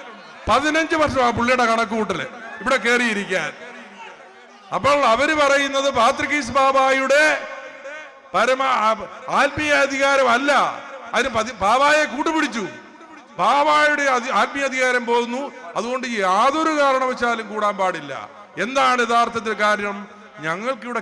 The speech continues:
കയറിയിരിക്കണം. ഇദ്ദേഹത്തിന് കയറിയിരിക്കണമെങ്കിൽ ഇദ്ദേഹത്തെ ഒന്ന് മുടക്കി കിട്ടണം.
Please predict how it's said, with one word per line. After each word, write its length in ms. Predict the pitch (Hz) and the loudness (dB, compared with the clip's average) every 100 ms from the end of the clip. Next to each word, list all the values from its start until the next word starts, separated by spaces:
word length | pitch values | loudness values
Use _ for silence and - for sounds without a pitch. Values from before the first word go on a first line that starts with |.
| - | -2
കയറിയിരിക്കണം. 720 | 185 233 254 226 185 170 120 104 - - 240 - - | 0 0 0 0 -2 -4 -4 -12 -20 -18 -20 -20 -14
ഇദ്ദേഹത്തിന് 480 | 147 214 277 302 294 | -4 0 2 2 0
കയറിയിരിക്കണമെങ്കിൽ 920 | 277 269 262 254 247 247 247 240 233 | 4 4 4 0 0 2 2 0 -2
ഇദ്ദേഹത്തെ 420 | 220 233 226 226 226 | -2 -2 0 0 0
ഒന്ന് 180 | 220 | -2
മുടക്കി 400 | 208 196 214 214 | -6 -4 -2 -2
കിട്ടണം. 360 | 220 185 151 | -4 -4 -6